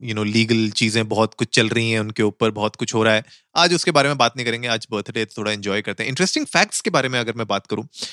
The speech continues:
तो एक इंटरेस्टिंग फैक्ट ये है कि सलमान खान actually में राइटर बनना चाहते थे, आपको पता है? तो <laughs> राइटर बनना चाहते थे, लेकिन धीरे-धीरे स्ट्रगलिंग एक्टर बनते-बनते, you know, self-made man खुद, मतलब इंडस्ट्री में अब छा ही गए हैं बिल्कुल, राइट?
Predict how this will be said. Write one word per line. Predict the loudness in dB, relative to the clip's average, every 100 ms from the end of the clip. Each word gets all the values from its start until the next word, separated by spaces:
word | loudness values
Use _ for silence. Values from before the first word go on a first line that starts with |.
| -12 4
तो |
एक | 6 6
इंटरेस्टिंग | 2 -2 -2 -2
फैक्ट | -2 0
ये | 0 0
है |
कि | 0
सलमान | -4 -2 -2 -2
खान | -6 -6
actually | -6 -4 -4
में | -2 -2
राइटर | 0 -2
बनना | -2 -2 0
चाहते | -2 -2
थे, | -4
आपको | -2 -2
पता | -2 0
है? | -2 -4 -12 -14 -14 -12 -2
तो |
<laughs> | 0 2 0 0 0 -2 -6 2
राइटर | 4 4 2
बनना | 0 0
चाहते | 0 0 -6
थे, | -10 -14
लेकिन | -10 -8 -4
धीरे-धीरे | -2 0 2 0 0
स्ट्रगलिंग | -4 -4 -2 -2 -6 -10 -6
एक्टर | -6 -2 -2
बनते-बनते, | -2 -2 -2 -2 0 2 2 0 -2
you | -4
know, | -4 -8 _ _ _ _ _
self-made | -2 -2 0 -2 -2 0
man | 0 -2
खुद, | -6 -6 -4
मतलब | -4 -2 -4 -14 _ _ -10
इंडस्ट्री | -4 -2 -2
में | -2
अब | 0
छा | 2 4
ही | 4
गए | 4
हैं | 2
बिल्कुल, | -2 -4 0
राइट? | 0